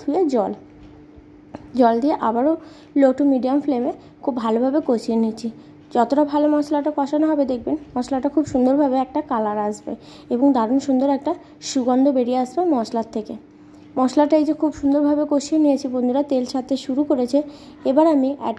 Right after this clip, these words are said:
করে দেবো আগে থেকে ভেজে রাখা আলু এবং পটল। আলু এবং পটলটা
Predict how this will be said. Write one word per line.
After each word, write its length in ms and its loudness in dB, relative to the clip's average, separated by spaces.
করে 140 -2
দেবো 180 -4
আগে 300 -2
থেকে 260 0
ভেজে 280 0
রাখা 380 -2
আলু 260 0
এবং 360 0
পটল। 320 -4
আলু 240 2
এবং 320 2
পটলটা 380 -4